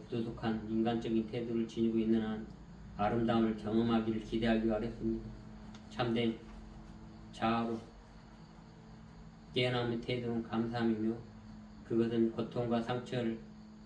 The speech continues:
아름다운 방향으로 안내하도록 하는 것입니다. 창조로 행복하기 위해서는 삶을 살아가는 것은 자신의 창조성을 살려내어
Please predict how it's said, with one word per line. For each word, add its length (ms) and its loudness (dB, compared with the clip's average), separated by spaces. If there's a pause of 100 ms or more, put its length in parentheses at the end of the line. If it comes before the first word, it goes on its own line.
(240)
아름다운 580 4
방향으로 480 4
안내하도록 600 2
하는 200 -4
것입니다. 420 -14 (580)
창조로 440 2
행복하기 580 -2
위해서는 600 2 (720)
삶을 340 4
살아가는 460 2
것은 420 -2 (460)
자신의 440 0
창조성을 600 0
살려내어 640 2